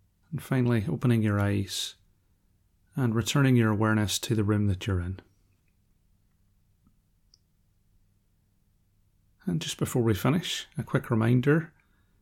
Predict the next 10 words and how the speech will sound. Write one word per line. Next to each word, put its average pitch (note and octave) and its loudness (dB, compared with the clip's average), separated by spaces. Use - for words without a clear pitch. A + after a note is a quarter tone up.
uh, A2 -2
you B2+ -2
can A2 -2
still, A#2 0
uh, A2 -4
get B2 -8
tickets - -6
to G#2+ -2
the A2 0
seminar A#2+ 0